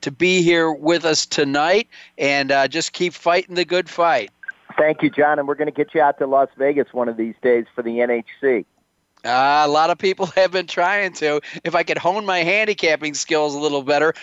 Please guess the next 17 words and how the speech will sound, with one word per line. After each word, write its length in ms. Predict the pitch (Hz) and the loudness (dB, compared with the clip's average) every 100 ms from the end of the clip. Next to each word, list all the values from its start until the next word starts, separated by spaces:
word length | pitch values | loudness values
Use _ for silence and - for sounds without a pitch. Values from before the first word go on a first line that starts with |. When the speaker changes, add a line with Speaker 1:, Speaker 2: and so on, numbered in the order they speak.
| - - | -14 -2
Speaker 1:
perhaps 440 | 165 160 180 170 | 0 2 2 2
I 140 | 170 165 | 0 0
can. 300 | - 151 139 - | 0 -2 -4 -4
Hey, 100 | 180 | 0
I've 80 | 160 | 0
only 160 | 202 269 | 0 -2
got 140 | 220 | -4
a 40 | |
few 200 | - 214 | -4 -10
seconds 420 | 185 214 196 165 170 | -4 -2 -2 -6 -2
left, 280 | 180 - | -2 -2
but 160 | 151 131 - - | -4 -6 -8 -8
who 160 | 247 | -2
won 200 | 285 285 | 0 0
the 100 | 262 | 2
Celebrity 520 | - 180 185 190 160 131 | 0 4 2 2 0 -2
Challenge? 640 | - 104 80 80 - | 0 0 -2 -8 -16